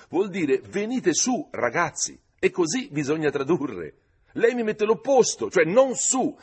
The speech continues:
ma sotto. E ancora più avanti, dove descrive l'alzabandiera a bordo, lei ha tradotto, mi pare, "I marinai si scoprirono". Sì, "si scoprirono", ha tradotto lei, mentre il testo inglese diceva,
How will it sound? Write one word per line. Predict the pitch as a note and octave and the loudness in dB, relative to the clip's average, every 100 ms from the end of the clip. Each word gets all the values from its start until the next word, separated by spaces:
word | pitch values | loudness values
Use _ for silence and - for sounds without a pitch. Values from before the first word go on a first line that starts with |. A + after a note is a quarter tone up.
| - | -8
ma | E3 F3+ | -2 0
sotto. | - C4+ A#3+ - - B2+ - _ _ _ _ _ | 2 6 6 4 -2 -4 -4 _ _ _ _ _
E | - E3 | 0 0
ancora | D3 B2+ C3 - | 0 0 0 -2
più | G2+ | -2
avanti, | G#2 G#2+ A2 G#2+ - - - - | 0 2 0 -4 -14 -16 -20 -4
dove | A#2+ C3+ B2+ | 0 2 0
descrive | D#3+ D#3 - C#3+ D#3 C#3+ | 0 -2 -4 -4 -2 -2
l'alzabandiera | A#2 D3 D#3 C#3 B2+ B2 B2 B2+ B2 | 0 0 2 0 0 -2 0 0 0
a | A2 | -2
bordo, | G2+ G#2+ G#2+ G#2+ G2 A2+ - - | -2 -2 -2 -2 -2 -4 -6 -10
lei | - G3+ G#3+ | 0 2 4
ha | D#3+ | 2
tradotto, | E3 D#3+ D#3 B2+ - | 0 -2 -2 -4 -4
mi | D3 E3+ | -6 -2
pare, | A3 A3 A3 A3 F#3 - _ _ _ | 0 2 2 2 0 -8 _ _ _
"I | D#3 D#3 | -8 0
marinai | F#3+ G#3+ G#2 G3+ G#3+ G#3+ - | 2 2 2 4 4 4 -2
si | - E2+ | -6 -6
scoprirono". | - C#3+ C#3+ - A2+ G#2+ G#2+ G#2+ | -2 2 2 0 -6 -2 -2 0
Sì, | F#3+ - - | 0 0 -2
"si | - A#3+ A#3+ | -4 -2 -4
scoprirono", | - - G3+ G3+ C3+ B2 G#2+ G#2+ G#2+ | -6 0 2 2 -2 -4 -4 -4 -2
ha | A#2 | -2
tradotto | A2 G2+ G#2 G#2 G2+ | -2 -4 -6 -6 -4
lei, | F2 F#2+ F#2+ - _ - | 0 0 -2 -8 _ -6
mentre | C#3+ G3 F3 | -2 0 -2
il | D3+ | -2
testo | - D3+ - | 2 2 0
inglese | C3 B2+ C3+ A2+ | -2 0 0 0
diceva, | A#2 A#2 D3+ B2 C3+ E3 - _ | -4 0 2 4 4 2 -2 _